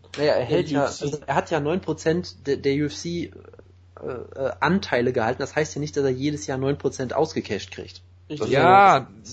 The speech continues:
Speaker 3: normalerweise sind die Verträge schon so, dass du den anteilsmäßigen Gewinn so kriegst.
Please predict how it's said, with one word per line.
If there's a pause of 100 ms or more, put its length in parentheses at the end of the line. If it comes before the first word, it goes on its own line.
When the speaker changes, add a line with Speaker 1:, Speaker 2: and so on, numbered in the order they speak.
Speaker 3:
normalerweise
sind
die
Verträge
schon
so,
dass
du
den
anteilsmäßigen
Gewinn
so
kriegst.